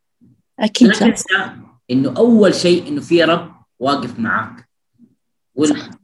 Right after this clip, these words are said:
Speaker 2: "أدعي ربك"، ربك بيسخر لك كل شيء. الشيء ما جاك اليوم بيجيك بكرة، ما جاك بكرة بيجيك بعد شهر، ما جاك بعد شهر، بعد شهرين، ثلاثة، أربعة،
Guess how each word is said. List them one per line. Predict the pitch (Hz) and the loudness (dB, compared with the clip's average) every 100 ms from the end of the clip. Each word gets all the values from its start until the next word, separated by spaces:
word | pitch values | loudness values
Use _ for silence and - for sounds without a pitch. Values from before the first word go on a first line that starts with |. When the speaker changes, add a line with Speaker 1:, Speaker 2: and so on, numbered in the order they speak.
| _ - | _ -4
Speaker 2:
"أدعي | 175 165 156 | -2 0 0
ربك"، | 156 131 165 165 - - _ _ _ _ _ _ _ | 0 0 -4 -4 -10 -20 _ _ _ _ _ _ _
ربك | 131 170 190 160 | -4 -2 -4 -4
بيسخر | 156 175 - 208 | -4 -4 -2 0
لك | 180 | 0
كل | - 175 | -2 -4
شيء. | 165 123 - | -4 -8 -8
الشيء | - 196 185 | -4 0 2
ما | 185 | 2
جاك | 175 190 - | 2 0 -2
اليوم | 175 170 185 180 | 0 2 0 -2
بيجيك | 135 147 165 | -6 -6 -6
بكرة، | 165 - 131 | -8 -8 -6
ما | 160 202 | -2 -2
جاك | 202 196 | -2 -4
بكرة | 196 202 | -6 -6
بيجيك | 170 175 | -8 -8
بعد | 160 147 - | -8 -8 -8
شهر، | 143 135 | -14 -10
ما | 190 | -8
جاك | 185 | -6
بعد | 180 175 - | -4 -4 -4
شهر، | 208 190 | -4 -4
بعد | - - | -8 -16
شهرين، | 156 151 151 - - _ _ | -12 -6 -4 -6 -10 _ _
ثلاثة، | 165 185 175 175 - | -2 0 0 -2 -2
أربعة، | 185 - - | -2 -4 -10